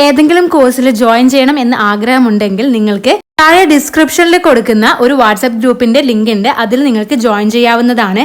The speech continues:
ആ ഗ്രൂപ്പിലൂടെ നിങ്ങൾക്ക് വേണ്ട ഇൻസ്ട്രക്ഷൻസും കാര്യങ്ങളൊക്കെ പറഞ്ഞു തരുന്നതായിരിക്കും. അതായത് നിങ്ങൾ, ഏ, ആപ്പ് എങ്ങനെ ഡൗൺലോഡ് ചെയ്യണം, അതുപോലെ തന്നെ എങ്ങനെയാണ് നിങ്ങൾക്ക് ഡെമോ ക്ലാസ് കിട്ടുന്നത്, അതുപോലെ ഈ ഒരു പ്രൊമോ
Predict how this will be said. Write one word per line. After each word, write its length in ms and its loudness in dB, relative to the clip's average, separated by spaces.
ആ 100 2
ഗ്രൂപ്പിലൂടെ 540 4
നിങ്ങൾക്ക് 400 2
വേണ്ട 220 -2
ഇൻസ്ട്രക്ഷൻസും 680 -2
കാര്യങ്ങളൊക്കെ 560 0
പറഞ്ഞു 320 -2
തരുന്നതായിരിക്കും. 600 -2
അതായത് 340 0
നിങ്ങൾ, 240 0
ഏ, 40 4
ആപ്പ് 200 0
എങ്ങനെ 260 2
ഡൗൺലോഡ് 420 0
ചെയ്യണം, 300 0
അതുപോലെ 420 0
തന്നെ 200 -4
എങ്ങനെയാണ് 420 0
നിങ്ങൾക്ക് 340 -2
ഡെമോ 300 -2
ക്ലാസ് 280 -2
കിട്ടുന്നത്, 440 0
അതുപോലെ 280 2
ഈ 40 4
ഒരു 140 0
പ്രൊമോ 320 2